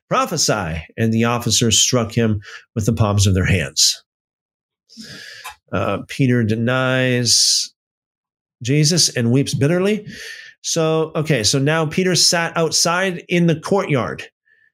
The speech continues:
and, uh, a servant girl came to him saying, "You also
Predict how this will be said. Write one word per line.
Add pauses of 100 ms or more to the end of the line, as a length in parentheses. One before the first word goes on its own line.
(280)
and,
uh,
a
servant
girl
came
to
him
saying, (920)
"You
also